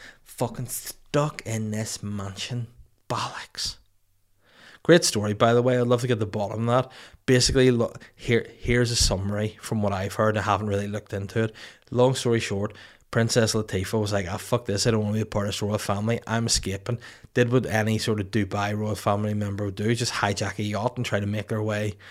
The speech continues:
to India. Then they got there and the, the prince was like, "I know you're going," and just kidnapped her and kept her inside. So then, like, the U N and stuff are like,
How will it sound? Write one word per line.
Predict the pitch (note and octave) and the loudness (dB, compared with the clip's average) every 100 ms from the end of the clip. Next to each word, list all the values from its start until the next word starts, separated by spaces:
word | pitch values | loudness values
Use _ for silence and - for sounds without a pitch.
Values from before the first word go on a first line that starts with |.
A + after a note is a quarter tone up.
| - - | -20 -10
to | - | -2
India. | E2+ G#2 A2+ C3+ | 0 2 4 4
Then | C3 A#2 | 4 4
they | G#2+ | 2
got | A2 G#2 - | 0 -2 0
there | B2+ B2+ | 2 4
and | A#2 | 4
the, | G#2+ - | 0 -2
the | A#2+ | -4
prince | A#2 G#2 A2 - A#2+ | -2 -2 -2 -4 -4
was | G#2+ | 0
like, | G2+ F#2+ - - - - | 0 -2 -8 -20 -20 -12
"I | A2+ A2 | -6 -2
know | F#2+ F#2+ | 0 0
you're | G2+ G2 | 0 -2
going," | G#2 A2+ D#3 C#3+ B2 B2 B2+ C3 - - | -2 -2 0 0 0 -2 -4 -6 -10 -8
and | - G2+ | -6 -6
just | E2+ | -6
kidnapped | - F#2 G2 F#2 | -4 -4 -4 -2
her | A#2 | -4
and | A2 | -2
kept | F#2 G2 | -4 -4
her | |
inside. | G#2 - G2+ A#2 - - - | -4 -2 0 -2 -4 -14 -12
So | - A#2 | -8 -2
then, | B2 B2 | 0 2
like, | A2 A2 - - | 0 -2 -10 -8
the | G#2 | -2
U | G#2+ G#2+ | 2 2
N | G2+ G2+ | 0 0
and | G#2+ | 2
stuff | C#3 B2+ | 0 2
are | C#3 | 2
like, | C#3 | 2